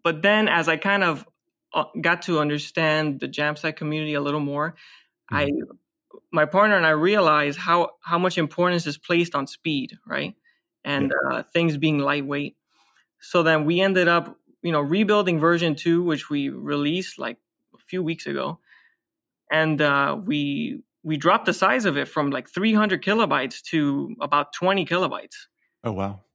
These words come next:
Speaker 1: Yeah. So, and, and the only way that we were able to do that was to kind of try to stay to as native JavaScript as possible. You know what I mean?
Speaker 2: Mm-hmm.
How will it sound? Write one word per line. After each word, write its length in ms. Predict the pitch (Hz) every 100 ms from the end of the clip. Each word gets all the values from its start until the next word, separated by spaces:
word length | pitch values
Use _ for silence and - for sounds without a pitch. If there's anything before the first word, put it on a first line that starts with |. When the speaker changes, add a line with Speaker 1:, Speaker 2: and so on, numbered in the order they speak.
| -
Speaker 1:
Yeah. 240 | 160 156
So, 240 | 151 180
and, 160 | 170 170
and 180 | 165 165
the 120 | 165
only 180 | 196 220
way 160 | 208 208
that 120 | 180
we 100 | 185
were 120 | 180
able 200 | 180 170
to 80 | 143
do 180 | 160 226
that 300 | 170 143 - _ _ _ _ _ _ - -
was 280 | 147 165 160
to 140 | 175
kind 360 | 170 190 196 190
of 100 | 147
try 320 | - 185 196
to 120 | 180
stay 560 | 170 - 180 180 185 180 _ _ _ -
to 140 | 175
as 180 | 160 156
native 380 | 151 156 165 147
JavaScript 600 | 151 156 156 - 156 143
as 100 | -
possible. 580 | - 151 135 127 - -
You 120 | -
know 80 | 147
what 100 | 147
I 40 | 151
mean? 240 | 156 180 - _ _ _ _
Speaker 2:
Mm-hmm. 200 | 117 113